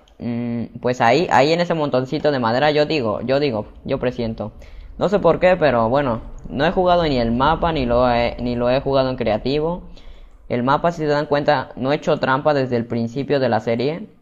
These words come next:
Si siguieron la serie desde el principio, pues se van a dar cuenta, si no, pues no.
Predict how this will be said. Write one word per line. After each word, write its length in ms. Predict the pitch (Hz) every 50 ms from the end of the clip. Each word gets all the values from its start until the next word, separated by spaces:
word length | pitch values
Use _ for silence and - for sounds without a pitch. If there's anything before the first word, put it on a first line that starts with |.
| _ _ _ _ _ _ _ _ _ _
Si 300 | - - 107 104 98 113
siguieron 320 | - 120 120 127 135 143
la 60 | 139 131
serie 240 | 131 131 131 131
desde 160 | 127 127 127 113
el 120 | 110 90
principio, 460 | 104 110 117 - 139 139 - 156 151
pues 140 | 127 117 113
se 60 | 113
van 140 | 107 110 113
a 60 | 107
dar 140 | 107 107 -
cuenta, 260 | - 131 151 - 160
si 120 | - 143 127
no, 160 | 135 165 -
pues 280 | - 101 - - -
no. 220 | 107 104 101 -